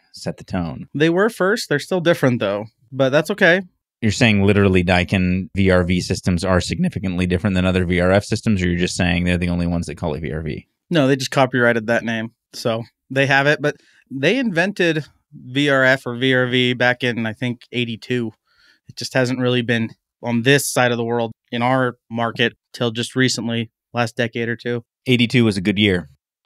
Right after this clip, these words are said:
Speaker 2: Eighty-two was a good year for several things. You born in eighty-two?
Speaker 1: I was.
Speaker 2: It's a good year.
Speaker 1: Lots of good music. Madonna was in her prime at that point in time.
Speaker 2: You be careful, Brian. You don't wanna date yourself here.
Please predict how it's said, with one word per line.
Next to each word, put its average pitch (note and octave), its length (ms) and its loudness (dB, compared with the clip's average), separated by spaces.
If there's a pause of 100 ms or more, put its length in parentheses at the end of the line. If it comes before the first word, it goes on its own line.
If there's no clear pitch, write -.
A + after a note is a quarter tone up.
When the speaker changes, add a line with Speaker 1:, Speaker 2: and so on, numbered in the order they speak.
Speaker 2:
Eighty-two C#3 460 0
was D3 140 0
a C#3 60 -2
good C#3 180 -2
year C#3+ 200 4
for B2+ 300 -6
several D#3+ 300 -2
things. A#2 480 -4 (500)
You B2+ 120 -6
born C#3+ 240 2
in D#3 80 2
eighty-two? D#3 460 0 (640)
Speaker 1:
I F#2+ 160 2
was. F#2 400 0 (140)
Speaker 2:
It's - 80 -18
a - 20 -12
good C3+ 240 0
year. C#3 280 2 (200)
Speaker 1:
Lots A2 140 0
of G2+ 60 -2
good G#2+ 100 2
music. G2 400 0 (240)
Madonna F#2 400 2
was F2 240 -4
in F#2 120 -4
her F2+ 80 -2
prime F2+ 420 -2
at E2+ 80 -6
that E2+ 140 -4
point F2+ 200 -4
in F2 60 -6
time. F#2 260 -4 (200)
Speaker 2:
You C#3 100 -10
be C3+ 120 -6
careful, D3+ 360 0
Brian. A#2 380 0
You B2 80 -4
don't B2+ 100 0
wanna C3 160 2
date C3+ 140 2
yourself A#2 340 -2
here. A2 280 0